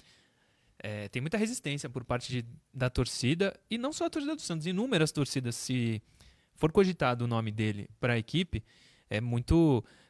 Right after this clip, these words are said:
tem gente que gosta, tem gente que não gosta, tem o ame ou odeia, né? Mas a verdade tem que ser dita: o último trabalho dele não foi ruim no São Paulo. Ele tinha o título ali na mão, em um mês perdeu, tudo bem, eu entendo. Mas ele não lutou pra não cair.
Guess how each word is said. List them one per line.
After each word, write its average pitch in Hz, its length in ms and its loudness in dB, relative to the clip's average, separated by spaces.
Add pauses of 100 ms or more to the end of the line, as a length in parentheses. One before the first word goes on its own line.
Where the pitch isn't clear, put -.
tem 113 120 4
gente 139 160 4
que 185 80 0
gosta, 165 640 4
tem 180 140 0
gente 180 180 0
que 190 80 0
não 190 140 2
gosta, 139 280 6 (240)
tem 151 240 0
o 123 160 4
ame 202 300 2
ou 185 140 2
odeia, 131 340 6
né? 120 120 0 (600)
Mas 262 360 2 (440)
a 180 60 -2
verdade 180 340 6
tem 165 120 2
que - 60 -4
ser 123 100 6
dita: - 280 -2
o 190 100 4
último 240 360 8
trabalho 113 420 8
dele 160 240 4
não 180 140 0
foi 339 180 0
ruim 139 280 2
no 104 100 -4
São 113 160 2
Paulo. 101 320 2 (100)
Ele 294 180 6
tinha 147 180 2
o 123 40 0
título 113 380 0
ali 110 160 4
na 107 100 2
mão, 151 240 2
em 160 80 4
um 233 120 0
mês 139 340 4
perdeu, 113 500 4 (440)
tudo 180 160 0
bem, 139 240 2
eu 113 60 0
entendo. 127 340 2 (480)
Mas 240 160 0 (420)
ele 110 160 4
não 175 120 4
lutou 277 280 8
pra 202 160 6
não 160 140 2
cair. 113 360 6